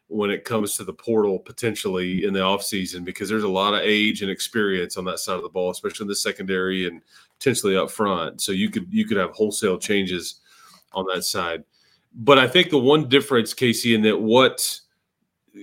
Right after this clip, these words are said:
Coach DeRuyter wants to do and Coach Patterson wants to do is that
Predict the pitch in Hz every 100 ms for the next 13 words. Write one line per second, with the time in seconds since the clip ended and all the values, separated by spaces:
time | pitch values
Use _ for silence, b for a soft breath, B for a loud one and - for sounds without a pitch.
0 | - 147 135 113 113 143 143 127 127 127
1 | 117 127 120 120 110 - 113 117 131 131
2 | 135 143 - 151 156 156 143 - 113 -
3 | 117 117 117 -